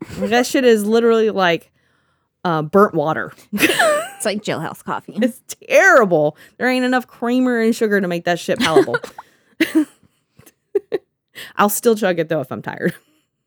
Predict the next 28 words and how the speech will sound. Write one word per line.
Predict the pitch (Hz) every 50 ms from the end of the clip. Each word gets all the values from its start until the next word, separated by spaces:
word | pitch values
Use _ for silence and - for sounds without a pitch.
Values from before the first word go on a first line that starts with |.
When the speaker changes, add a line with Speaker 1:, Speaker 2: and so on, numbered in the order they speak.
| _ _ _ _
Speaker 2:
Same. | - - 143 120 127 - - _ _ _ _ _ _ _ _ _ _ _ - - _ _ _ _ _ _ _ _ _ _ _ _
Speaker 1:
When | 220 277 302
she | - - 330
got | - - -
to | -
the | - 294
hotel, | 262 240 233 - 226 185 190 190
she | - - 202
caught | - 214 196 196
a | 226
cab | - - 190 170 165 160 156 160 -
to | - - 170
a | 160
bar | 165 160 160 185
across | 208 - 196 202 240 - -
town, | 214 175 160 156 156 170 190
drank | 180 - 185 170 170 170 -
four | - 202 208 226
Greyhounds, | 226 220 208 196 180 175 180 185 170 151 147 147 170 202 202 -
which | 170 156 -
I, | 165 156 156 156 - - _ -
I | 160 156
looked | 156 156 156 160 165 151 - -
up. | 151 147 -
What's, | 151 - _ _ -
it's | 151 -
a | 156
cocktail. | - - 139 135 - - - 139 135 135 147